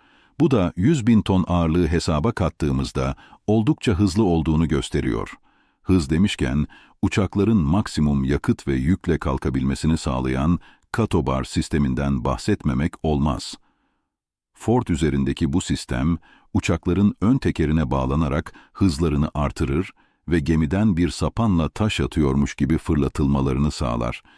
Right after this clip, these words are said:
Ford gibi gemilerde elektrikle çalışan bu sistem, buharlı sisteme nazaran daha pratik ve daha hızlı işliyor. Devletler, karalarda olduğu kadar okyanuslarda ve denizlerde de güçlerini göstermek ister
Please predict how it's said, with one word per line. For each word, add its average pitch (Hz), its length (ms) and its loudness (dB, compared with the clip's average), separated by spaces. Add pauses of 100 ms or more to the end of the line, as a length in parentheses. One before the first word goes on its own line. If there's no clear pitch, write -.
(300)
Ford 120 280 0 (100)
gibi 69 220 0
gemilerde 71 720 0
elektrikle 78 580 0
çalışan 69 520 -2
bu 78 80 0
sistem, 67 560 -2 (340)
buharlı 85 440 2
sisteme 69 500 0
nazaran 71 540 0
daha 78 220 0
pratik - 540 -2
ve 67 160 -2
daha 69 260 0
hızlı 71 280 0
işliyor. 67 540 -2 (260)
Devletler, 95 800 0 (240)
karalarda 92 560 2
olduğu 110 340 2
kadar 82 360 0
okyanuslarda 92 840 0
ve 85 200 0
denizlerde 82 640 2
de 98 200 2 (340)
güçlerini 110 580 2
göstermek 92 600 0
ister - 440 0